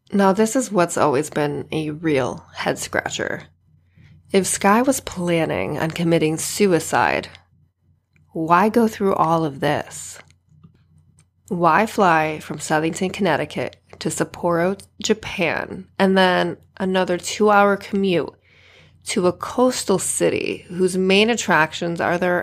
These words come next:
hot springs? Like, why? What was going on?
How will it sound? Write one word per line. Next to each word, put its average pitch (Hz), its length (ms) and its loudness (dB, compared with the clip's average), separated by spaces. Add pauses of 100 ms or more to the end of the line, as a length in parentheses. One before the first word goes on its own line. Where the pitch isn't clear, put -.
hot - 360 -2
springs? - 760 -4 (400)
Like, 190 200 -2 (220)
why? 170 1000 0 (1600)
What 202 380 0
was 220 160 4
going 196 420 4
on? 180 680 -2